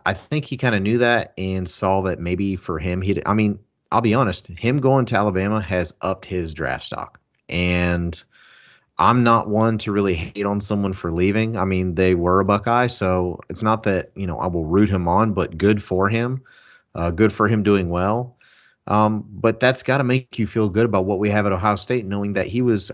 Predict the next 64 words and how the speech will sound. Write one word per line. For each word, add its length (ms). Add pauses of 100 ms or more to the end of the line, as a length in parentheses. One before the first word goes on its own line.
kind 180
of 60
our 80
third 280
option, 400
and 320 (140)
Jackson 380
Smith 300
and 80
Jigba 380
is 260 (120)
young 420
and 80
up 140
and 100
comer, 240
and 100
he's 200
doing 240
just 220
fine. 360
I 120
mean, 340 (600)
we're, 200
we're, 340 (120)
we're 100
gonna 220
be 140
fine, 440
but 400 (260)
I 80
guess 300
my 180
take 280
from 220
it 120
is 400
I'm 120
happy 220
for 140
the 80
guy, 180
but 160 (440)
you 140
need 120
to 80
pump 260
the 80
brakes 340
on 320 (120)
flipping 360
out 180
on 100
Brian 240
Hartline 460
or 120
Ohio 180
State 240
for 140
letting 240
him 200
go. 300
I 60
mean, 300